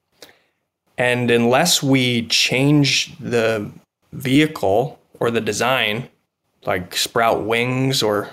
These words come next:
something like that, we're gonna go over the cliff. So how storytelling comes into that and how the Good World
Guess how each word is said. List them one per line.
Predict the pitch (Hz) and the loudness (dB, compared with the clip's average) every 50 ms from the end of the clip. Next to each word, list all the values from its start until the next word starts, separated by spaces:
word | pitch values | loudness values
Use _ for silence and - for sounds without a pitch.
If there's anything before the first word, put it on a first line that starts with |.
| - | -12
something | - - - 120 131 143 139 123 113 113 | -8 -4 -2 0 0 0 0 0 0 0
like | 107 107 104 - | 0 -2 -2 -2
that, | - 120 117 107 98 - - - _ _ _ _ _ _ _ _ _ - | -2 -2 0 0 -2 -4 -6 -10 _ _ _ _ _ _ _ _ _ -4
we're | 123 120 | 0 2
gonna | 127 127 131 120 | 4 4 4 4
go | 120 113 117 113 | 4 4 4 4
over | 110 107 95 | 4 2 0
the | 82 62 | -4 -4
cliff. | - - - - - - - - _ _ _ _ _ _ _ _ _ _ _ _ _ | -2 -2 -2 -2 -2 -4 -10 -20 _ _ _ _ _ _ _ _ _ _ _ _ _
So | - - - - 139 123 120 123 - - - | -8 -2 0 2 2 2 0 -2 -6 -6 -4
how | - - - 147 175 | -2 0 2 4 4
storytelling | 170 175 - - - - - 147 147 170 190 202 185 - 175 156 147 131 | 4 4 2 0 0 2 2 2 4 6 4 4 4 2 2 2 2 2
comes | - 139 127 120 131 | 0 0 0 2 2
into | 139 151 - 165 | 2 2 2 0
that | 151 156 151 160 156 - - - | 2 2 2 0 0 -2 -4 -4
and | 139 123 117 117 113 - - - | -2 -2 0 -2 -2 -4 -8 -6
how | - - 123 120 120 120 120 117 113 98 - - - _ _ - | -4 0 2 2 2 4 4 2 2 0 -4 -10 -20 _ _ -8
the | - 123 | -6 -6
Good | 123 127 139 147 147 | 0 2 2 4 4
World | 139 127 131 127 127 123 123 120 117 117 117 | 4 4 4 4 4 4 4 2 0 -4 -8